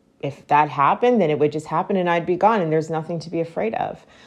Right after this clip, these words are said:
Um, but it really made me look at my perceptions, right? And to set aside the fear and get more grounded in the reality of my, of my life and my situation.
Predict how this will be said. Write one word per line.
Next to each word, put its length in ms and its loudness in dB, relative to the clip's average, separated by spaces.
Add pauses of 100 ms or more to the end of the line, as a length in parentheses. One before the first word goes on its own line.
(280)
Um, 580 2
but 320 4
it 140 0
really 460 4
made 520 2
me 480 -2
look 380 2
at 220 2
my 180 0
perceptions, 1500 -6 (180)
right? 400 2
And 220 0
to 680 0 (220)
set 340 2
aside 520 2
the 100 0
fear 720 2
and 160 -2
get 220 0
more 200 0
grounded 800 0
in 240 -4
the 100 0
reality 840 2
of 120 -8
my, 320 -6 (220)
of 100 -6
my 180 -2
life 440 2
and 100 -4
my 120 -4
situation. 880 -2